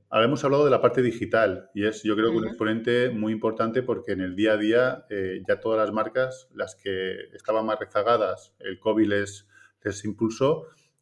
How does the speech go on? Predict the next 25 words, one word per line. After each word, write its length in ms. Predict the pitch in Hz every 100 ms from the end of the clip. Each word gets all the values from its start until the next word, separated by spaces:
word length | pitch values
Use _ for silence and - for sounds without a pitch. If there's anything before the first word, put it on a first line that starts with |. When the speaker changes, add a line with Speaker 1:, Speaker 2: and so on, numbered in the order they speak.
| -
Speaker 1:
a 120 | 107
tener 200 | 104 117
una 140 | 120
presencia 680 | 117 98 107 101 120 117 117 - _
digital. 640 | 110 101 - 90 101 90 - _ _ _ -
¿Qué 120 | 127
procesos 640 | 147 - 147 - 139 127
tenemos 260 | 127 123 117
que 120 | 127
seguir 520 | 123 113 123 123 117
para 360 | 117 113 107 104
proteger 340 | 113 120 -
nuestra 220 | 113 113
marca 440 | 110 107 117 104 -
digitalmente, 840 | 120 113 113 113 107 147 151 147 95
que 100 | 104
es 80 | 101
donde 320 | 107 101 101
muchas 480 | 110 110 113 107 101
de 100 | 107
ellas, 440 | 104 98 - - _
eh, 420 | 107 101 98 98
empiezan 380 | 104 98 120 107
a 40 | 104
moverse? 340 | 104 117 -